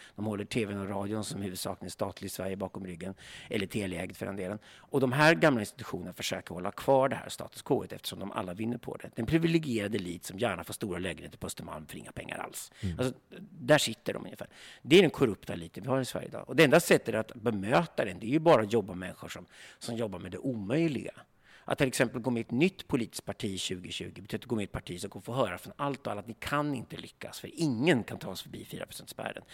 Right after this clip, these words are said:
Speaker 1: Det spelar ingen roll att Miljöpartiet och Socialdemokraterna, eller vad säger jag, Miljöpartiet och Sverigedemokraterna, till och med Ny Demokrati lyckas med en gång i tiden. Det går inte att göra längre. Ingen kan ta sig förbi fyra procent. Det var det för att höra överallt. Men det betyder att de som går med i de partierna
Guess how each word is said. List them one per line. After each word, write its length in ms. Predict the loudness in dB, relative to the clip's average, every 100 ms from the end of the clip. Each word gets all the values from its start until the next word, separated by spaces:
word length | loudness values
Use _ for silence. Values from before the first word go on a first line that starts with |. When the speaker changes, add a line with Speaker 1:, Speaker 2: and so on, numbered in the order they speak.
| -14 -4
Speaker 1:
Det 60 | 4
spelar 220 | 8 8
ingen 160 | 8
roll 180 | 8 8
att 80 | 6
Miljöpartiet 640 | 2 2 0 -4 -8 -8 -8
och 60 |
Socialdemokraterna, 680 | -4 -2 -2 -4 -8 -8 -4
eller 80 | 2
vad 100 | 2
säger 180 | 2 -4 -6 -10
jag, 60 | -4
Miljöpartiet 480 | 0 0 -2 -8 -10
och 40 |
Sverigedemokraterna, 760 | -8 -4 -4 -4 -8 -10 -10 -14 -16 -16 -2
till 120 | 0
och 40 |
med 60 | 2
Ny 120 | 2
Demokrati 480 | 0 -4 -6 -6 -4
lyckas 380 | -4 2 2 4
med 80 | -2
en 60 |
gång 120 | -2 -8
i 20 |
tiden. 180 | -10 -14 -16 -8
Det 80 | -2
går 340 | 2 6 6 4
inte 120 | 2
att 40 |
göra 200 | 0 2
längre. 240 | 0 -4 0
Ingen 180 | 0
kan 100 | 2
ta 120 | 0 -2
sig 100 | -2
förbi 120 | -4
fyra 160 | -4
procent. 240 | -6 -10 -8 -6 2
Det 100 | 4
var 80 |
det 60 | 4
för 100 | 2
att 60 | 0
höra 140 | 0
överallt. 360 | -2 -6 -10 _
Men 120 | -4
det 60 | -4
betyder 240 | 0 0
att 80 | 0
de 120 | -2
som 120 | -2 0
går 100 | 2
med 140 | 4
i 60 | 4
de 140 | 2
partierna 460 | -2 -8 -10 -10